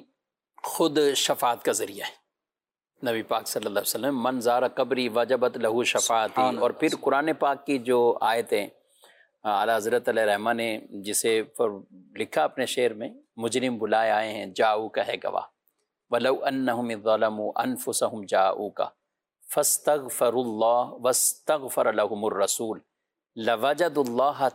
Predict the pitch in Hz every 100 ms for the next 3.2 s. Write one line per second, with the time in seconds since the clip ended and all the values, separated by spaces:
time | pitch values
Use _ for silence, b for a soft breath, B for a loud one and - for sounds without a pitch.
0 | - 139 113 101 101 98 - 117 - -
1 | - 120 110 117 131 139 - 113 104 104
2 | 123 120 107 95 - 120 120 107 101 87
3 | -